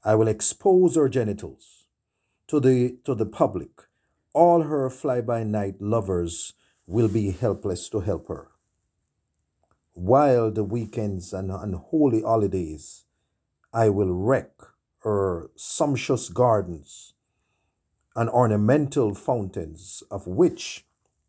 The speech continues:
she brag. Whoring paid for this. They will soon be dumping grounds for stray dogs and cats.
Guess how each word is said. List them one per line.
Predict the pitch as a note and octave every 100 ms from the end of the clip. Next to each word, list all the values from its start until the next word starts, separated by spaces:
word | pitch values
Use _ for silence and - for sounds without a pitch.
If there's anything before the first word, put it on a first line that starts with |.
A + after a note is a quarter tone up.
| _ _ _ _ _ _
she | - D3+
brag. | G#2 A2+ F#2+ F2 - _ _ _ _ _ _ _ _ _ _
Whoring | - F3 D3 A2+ G2 G2
paid | E3 D3 B2 A2 G2
for | - - B2 G#2 F2+ F2+
this. | F2 F#2 - - - - - - _ _ _ _ _ _ _ _ _ _ _ _
They | B2 D3
will | D3
soon | C#3 - - G#3 D#3+ A#2+ G#2 - F2+
be | A#2 G#2+
dumping | G#2+ A#2+ A#2 A2
grounds | G#2+ F#2 F2+ -
for | - G#2 F#2
stray | - - F3 C3+
dogs | G#2+ F#2+ F#2 -
and | G2 F#2
cats. | - - - - -